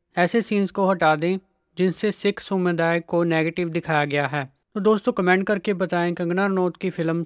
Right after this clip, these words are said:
छः सितंबर को रिलीज होनी चाहिए या नहीं। वीडियो अच्छी लगी हो तो चैनल को सब्सक्राइब कर दीजिए।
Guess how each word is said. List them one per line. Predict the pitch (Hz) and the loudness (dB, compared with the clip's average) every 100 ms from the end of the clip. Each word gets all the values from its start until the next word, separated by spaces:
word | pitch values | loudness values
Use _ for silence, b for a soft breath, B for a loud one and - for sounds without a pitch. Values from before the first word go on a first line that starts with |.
| - | -4
छः | 180 185 | -2 -2
सितंबर | - 180 - 170 160 165 | -4 -10 -4 -2 0 0
को | 175 170 | 0 2
रिलीज | 170 180 170 | 2 0 0
होनी | 185 180 | 0 0
चाहिए | 170 170 160 170 | 0 0 0 0
या | 170 165 | 0 0
नहीं। | 151 156 139 _ _ _ _ _ _ | 0 -2 -4 _ _ _ _ _ _
वीडियो | 170 196 247 | 0 4 4
अच्छी | - 240 | 2 0
लगी | 220 202 | 2 2
हो | 214 214 | 0 0
तो | 214 | -2
चैनल | 196 175 170 | 0 0 0
को | 175 | -2
सब्सक्राइब | 160 165 - 170 156 | -4 -6 -4 -2 -2
कर | 139 165 | 0 -2
दीजिए। | 147 156 143 196 | -2 -6 -4 -4